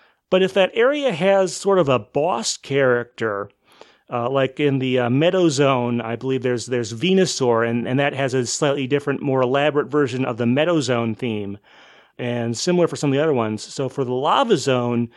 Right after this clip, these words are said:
sort of the, uh, the ruler of that area is Blaziken, and, uh, there's a theme for the Lava Zone itself, but when you get into Blaziken's little, um, area there, what happens is that you get a,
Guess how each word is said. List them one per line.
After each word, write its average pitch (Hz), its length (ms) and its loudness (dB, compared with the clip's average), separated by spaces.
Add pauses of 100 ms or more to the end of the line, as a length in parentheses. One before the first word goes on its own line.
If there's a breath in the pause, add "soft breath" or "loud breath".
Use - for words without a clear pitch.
(220 soft breath)
sort 160 260 0
of 139 120 2
the, 123 260 0
uh, 117 280 -2
the 123 260 -4
ruler 151 520 4
of 131 100 2
that 127 160 0
area 127 360 -2
is 117 220 -6
Blaziken, 123 1000 -2
and, 120 380 -4
uh, 120 200 -4
there's 131 200 0
a 143 60 0
theme 226 440 0
for 160 400 2
the 127 80 -8
Lava 143 320 2
Zone 127 220 -4
itself, 151 420 -2 (420 soft breath)
but 156 100 -2
when 185 120 2
you 190 80 2
get 196 140 4
into 175 180 0
Blaziken's 156 760 -2
little, 135 400 2
um, 110 360 0 (260)
area 175 540 2
there, 101 420 -4 (1040 soft breath)
what 131 180 0
happens 139 480 2
is 139 140 0
that 135 220 0
you 160 120 -4
get 151 160 2
a, 123 140 -2